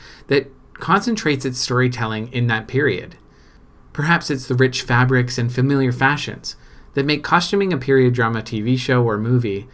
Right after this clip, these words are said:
so rewarding. Maybe it's the fascination with the royal family, the celebrities of the age, a fascination that continues today. Maybe it's the architectural style we hearken for in a postmodern world of glass and concrete.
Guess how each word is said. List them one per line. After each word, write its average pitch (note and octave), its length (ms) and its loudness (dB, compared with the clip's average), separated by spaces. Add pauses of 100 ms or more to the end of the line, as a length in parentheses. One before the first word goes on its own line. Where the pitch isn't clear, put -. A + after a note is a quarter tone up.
(180)
so C3 280 0
rewarding. A#2 760 0 (920)
Maybe D#3 240 4
it's - 160 -6
the C3+ 80 0
fascination C3+ 580 2
with C3+ 100 -2
the C#3 80 2
royal C#3 200 4
family, C#3 400 -2 (260)
the - 80 -2
celebrities G#2+ 580 -2
of G2 160 -10
the F#2+ 160 -4
age, B2 280 -4 (880)
a B2 80 -2
fascination B2+ 640 0
that A2+ 140 -4
continues B2 500 0
today. G#2+ 400 -6 (720)
Maybe F#3 280 6
it's D#3+ 160 0
the C#3+ 180 0
architectural B2+ 580 0
style A#2+ 420 0
we B2 100 4
hearken C3+ 380 -2
for C3 380 4
in C3 160 0
a B2+ 40 2
postmodern A#2+ 840 -2
world A2 380 0
of G#2 160 -8
glass G#2 420 -2
and A#2+ 120 -8
concrete. A2 580 -6